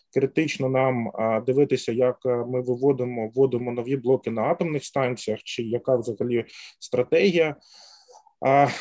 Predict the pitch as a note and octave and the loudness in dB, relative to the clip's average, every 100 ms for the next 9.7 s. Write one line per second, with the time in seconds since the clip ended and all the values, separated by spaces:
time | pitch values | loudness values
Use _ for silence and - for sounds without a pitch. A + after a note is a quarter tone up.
0 | - C#3+ F#3 F3 E3 D#3 B2+ - C#3 C3+ | 0 4 4 4 2 2 0 -6 -4 0
1 | C3+ - C3+ D3+ D3+ C#3+ C#3+ C#3+ D3+ C#3 | 0 0 -2 0 0 2 0 0 -4 0
2 | B2 C3 C#3 B2+ B2+ B2 A2 A2 A#2 B2 | 0 0 -2 -2 -4 -6 -8 -4 -2 2
3 | F#3+ E3+ C#3+ C3+ A2 - A2 A2+ C3+ C#3+ | 4 4 2 2 0 -8 -10 -6 -4 -4
4 | - C#3 C3 B2 A#2+ - A#2+ A2+ B2+ - | -4 -2 0 0 -2 -6 -6 -2 -2 -2
5 | A#2+ C3 - A#2+ A#2+ A2 A#2+ A#2+ B2 - | -2 -4 -4 -6 -6 -4 -2 0 -2 -2
6 | B2 A#2+ A2 G#2+ F#2+ B2 F3+ D#3 D3 C3+ | -8 -6 -6 -4 -2 0 0 0 0 0
7 | B2 G#2 C3 C#3 C3+ - B2 C#3+ C#3+ C3+ | 0 -2 -8 -4 -4 -2 -2 2 2 2
8 | - C3+ C3 _ - _ A#2+ B2+ D#3+ G3 | 2 0 0 _ -20 _ -6 -2 2 2
9 | D#3+ C3+ B2+ - D3+ C#3+ | 0 -2 -4 -6 2 2